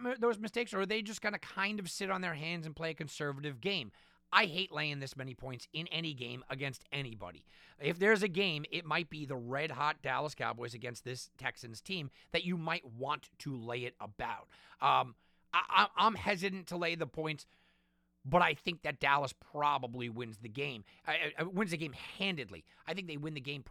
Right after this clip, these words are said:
probably by fourteen to seventeen points. Hey, they could win it twenty or more.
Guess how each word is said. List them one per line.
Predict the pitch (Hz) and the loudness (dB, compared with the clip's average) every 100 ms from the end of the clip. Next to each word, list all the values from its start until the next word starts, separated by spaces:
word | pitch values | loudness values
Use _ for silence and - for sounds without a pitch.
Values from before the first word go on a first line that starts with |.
| - | -4
probably | 170 202 202 139 123 127 127 - _ | 6 8 8 4 -4 -4 -6 -10 _
by | 151 | 0
fourteen | 135 147 131 135 | 0 -4 -6 -8
to | 120 | -12
seventeen | 117 123 110 - 110 | -8 -10 -10 -14 -8
points. | 165 214 151 - _ _ _ | 0 2 2 -4 _ _ _
Hey, | 170 175 | -4 0
they | 165 | 0
could | - 202 175 | 4 4 4
win | 180 | 2
it | 196 - _ | 2 -4 _
twenty | - 196 175 | -4 -2 0
or | 165 | 2
more. | 170 226 107 | 4 4 4